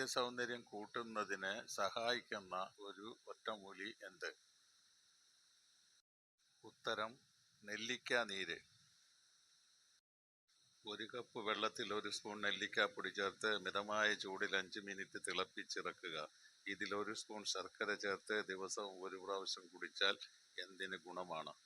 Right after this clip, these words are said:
ഇത് കുടവയർ കുറയ്ക്കുന്നതിനുള്ള ഒരു ആയുർവേദ ഒറ്റമൂലിയാണ്.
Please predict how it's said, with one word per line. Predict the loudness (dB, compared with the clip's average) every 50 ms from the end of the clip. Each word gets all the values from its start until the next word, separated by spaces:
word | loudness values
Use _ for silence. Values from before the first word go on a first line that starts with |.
| -20 -20 -20 -20 -20 -20 _ _ _ _ _ _ _ _ _
ഇത് | -4 -2 -2 -4 -6 -10 _ _ _ _ _ -12
കുടവയർ | -4 0 0 0 2 4 4 4 4 2
കുറയ്ക്കുന്നതിനുള്ള | 0 -4 -6 -4 -4 -4 -4 -4 -6 -6 -4 -2 -2 0 0 0 0 -2 -2 -4 2 4 4 4 4 2 -4 -10 -8
ഒരു | -8 -8 -6 -6 -10 -10 -6 -4 0
ആയുർവേദ | 2 4 4 4 4 2 0 -2 -2 -2 -2 0 0 -2 -2 -2 -4 -10
ഒറ്റമൂലിയാണ്. | -12 -12 -12 -14 -14 -10 -10 -10 -10 -8 -4 -4 -4 -4 -4 -10